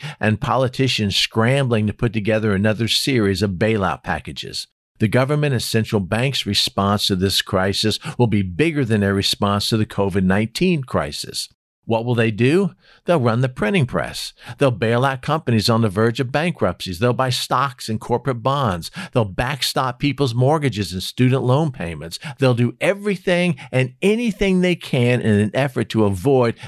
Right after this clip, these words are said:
the inevitable economic pain. And then they'll institute something that they've wanted for a long time.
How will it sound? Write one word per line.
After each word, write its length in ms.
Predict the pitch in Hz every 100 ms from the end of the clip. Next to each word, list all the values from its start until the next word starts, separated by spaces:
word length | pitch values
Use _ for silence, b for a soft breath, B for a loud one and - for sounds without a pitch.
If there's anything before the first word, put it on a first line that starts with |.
| B
the 140 | 110
inevitable 800 | 98 90 117 117 131 123 123 110
economic 760 | - 98 - 104 92 95 92 - _ -
pain. 540 | - 120 85 65 - - _ _ _ _ _
And 200 | 113 107
then 220 | 135 190
they'll 180 | 160 135
institute 640 | 143 147 135 143 131 127 -
something 640 | - 135 127 127 123 120
that 160 | 113 110
they've 180 | 110
wanted 380 | 92 107 104 101
for 160 | - 101
a 80 | 95
long 400 | 95 98 104 98
time. 500 | 104 82 64 -